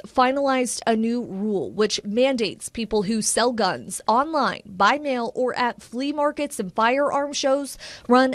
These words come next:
a background check on buyers.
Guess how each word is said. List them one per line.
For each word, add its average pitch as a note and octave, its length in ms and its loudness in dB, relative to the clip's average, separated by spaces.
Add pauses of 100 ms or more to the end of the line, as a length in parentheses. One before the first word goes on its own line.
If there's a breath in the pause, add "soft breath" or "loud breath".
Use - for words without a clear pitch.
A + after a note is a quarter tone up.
a B3+ 120 2
background A3+ 680 -2
check F3 400 -6
on A3+ 240 0
buyers. G3+ 800 -2